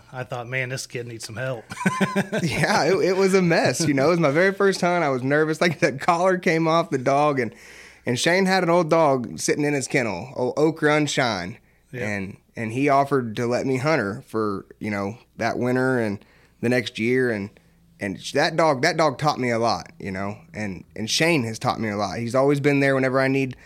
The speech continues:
Speaker 2: somebody to, to go to for an answer for a question, pick up the phone, call Shane. Now, sometimes I don't like your answers,
Speaker 1: <laughs>
Speaker 2: but you've always got 'em.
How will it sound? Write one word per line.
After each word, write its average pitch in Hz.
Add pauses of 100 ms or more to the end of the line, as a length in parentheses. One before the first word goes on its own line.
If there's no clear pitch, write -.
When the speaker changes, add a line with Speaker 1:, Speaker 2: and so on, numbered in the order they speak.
(180)
Speaker 2:
somebody 135
to, 123 (220)
to 123
go 131
to 143
for 131
an 117
answer 135
for 117
a 107
question, 135
pick 139
up 139
the 123
phone, 131 (120)
call 123
Shane. 104 (300)
Now, 104
sometimes 135
I 120
don't 113
like 170
your 98
answers, 113 (260)
Speaker 1:
<laughs> - (760)
Speaker 2:
but 147
you've 135
always 143
got 104
'em. -